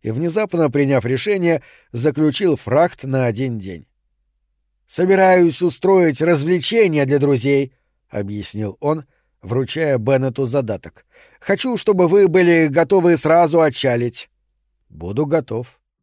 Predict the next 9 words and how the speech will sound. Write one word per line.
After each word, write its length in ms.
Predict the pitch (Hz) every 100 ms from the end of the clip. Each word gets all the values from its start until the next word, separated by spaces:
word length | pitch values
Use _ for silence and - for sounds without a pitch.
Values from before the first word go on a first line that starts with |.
| _
пообещал 560 | 123 107 110 - 120 104
Беннет. 420 | 104 92 - - _ _ _ _ _ _ 113
"И 40 |
вот 260 | 180 208 208
он 160 | 185
готов, 460 | 185 175 233 190 127
а 160 | 117
Дженкинс-то 840 | 95 98 156 196 131 123 107 - 101
где?" 360 | 95 139 -